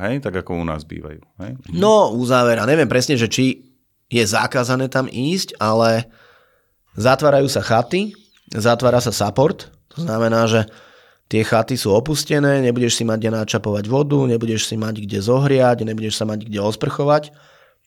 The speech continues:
Speaker 2: a padá tam sneh už.
Speaker 1: Mhm, OK.
Speaker 2: Vieš, už a tam myslím, že ani ten autobus nejde, takže
Speaker 1: Mhm.
Speaker 2: ono sa tam, e, nemôžeš nejako ani dostať.
Speaker 1: Mhm.
Speaker 2: Bo Island už je drsný, Island už v polke septembra, tam už mrzne.
Speaker 1: Mhm,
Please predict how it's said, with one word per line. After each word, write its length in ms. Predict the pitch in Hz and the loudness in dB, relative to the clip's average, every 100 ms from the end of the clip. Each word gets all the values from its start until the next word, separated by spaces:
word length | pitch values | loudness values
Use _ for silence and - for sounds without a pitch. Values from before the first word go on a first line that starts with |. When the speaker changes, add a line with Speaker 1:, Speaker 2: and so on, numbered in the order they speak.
| _ _ _ _ _ | _ _ _ _ _
Speaker 2:
a 320 | 95 101 104 104 _ _ _ _ _ _ _ _ _ | -4 -2 -2 -6 _ _ _ _ _ _ _ _ _
padá 260 | 98 120 | -2 0
tam 160 | 123 139 | 2 0
sneh 240 | 143 214 | 0 -2
už. 300 | 226 160 - _ _ | -4 -6 -14 _ _
Speaker 1:
Mhm, 640 | - 82 104 143 139 - | -10 -6 -6 -6 -12 -10
OK. 180 | 98 123 80 87 127 | -8 -6 -6 -6 -6
Speaker 2:
Vieš, 240 | 127 127 | -2 0
už 60 | 123 | 2
a 80 | 127 | 0
tam 240 | 123 127 | 2 0
myslím, 240 | 127 123 131 | 0 0 0
že 80 | 131 | 0
ani 160 | 135 | 0
ten 100 | 131 | 0
autobus 380 | 123 160 156 107 | 0 2 0 -4
nejde, 320 | 95 90 95 | -6 -8 -8
takže 260 | 98 107 110 | -6 -4 -4
Speaker 1:
Mhm. 240 | 87 80 95 - - _ | -6 -12 -16 -20 -20 _
Speaker 2:
ono 140 | - 107 | -8 -4
sa 100 | 117 | 0
tam, 240 | 117 113 | 2 2
e, 100 | 113 113 113 113 | 2 2 4 2
nemôžeš 340 | 117 131 127 | 2 0 -2
nejako 280 | 120 120 120 | 0 -2 0
ani 160 | 120 123 | -2 0
dostať. 480 | 147 - 78 - - _ _ | -2 -4 -10 -12 -18 _ _
Speaker 1:
Mhm. 120 | 80 | -2
Speaker 2:
Bo 100 | 113 | 0
Island 400 | 135 143 151 147 | 2 2 4 4
už 120 | 147 | 2
je 80 | 139 | 0
drsný, 360 | 139 190 - 104 | 0 -2 -2 -4
Island 340 | 117 - 123 | -4 0 2
už 240 | 123 117 120 | 2 -2 -4
v 100 | 107 | -8
polke 300 | - 127 127 | -2 0 0
septembra, 680 | 117 120 - 131 127 123 123 | -2 -2 0 0 4 4 2
tam 220 | 117 117 | 2 0
už 100 | 120 | 0
mrzne. 380 | 127 147 143 147 - _ | 0 0 -2 -6 -16 _
Speaker 1:
Mhm, 240 | - 80 | -12 -10